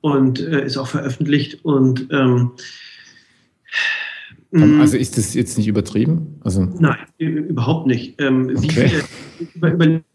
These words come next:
Speaker 1: Sie doch bitte mal, während Sie jetzt hier gerade irgendwie in dem Interview sind, was Sie alles noch parallel machen, ohne dass Sie da bewusst drüber nachgedacht haben.
Speaker 2: Mhm.
Speaker 1: Äh,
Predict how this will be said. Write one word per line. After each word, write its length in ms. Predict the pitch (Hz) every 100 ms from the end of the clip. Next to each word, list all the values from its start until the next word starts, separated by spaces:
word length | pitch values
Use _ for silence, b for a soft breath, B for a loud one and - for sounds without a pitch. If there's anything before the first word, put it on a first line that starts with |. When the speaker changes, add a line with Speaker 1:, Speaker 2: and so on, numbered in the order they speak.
| _ 240
Speaker 1:
Sie 160 | 220
doch 140 | 185 170
bitte 180 | 175
mal, 300 | 170 165 139
während 200 | 147 170
Sie 120 | 180 160
jetzt 180 | 160 -
hier 140 | 175
gerade 360 | - 151 156 151
irgendwie 300 | 151 151 151
in 80 |
dem 120 | 151 135
Interview 400 | 147 123 160 180
sind, 200 | 151 143
was 140 | 160
Sie 100 | -
alles 380 | 135 151 - - - 269
noch 160 | 156
parallel 420 | - - 143 143 135
machen, 260 | 156 160
ohne 240 | 131 156 143
dass 120 | 135
Sie 100 | -
da 80 | 131
bewusst 420 | 139 139 160 -
drüber 160 | 139
nachgedacht 600 | 135 170 - 123 107 - -
haben. 300 | 98 90 117 B B B
Speaker 2:
Mhm. 300 | 104 98 90
Speaker 1:
Äh, 60 | 90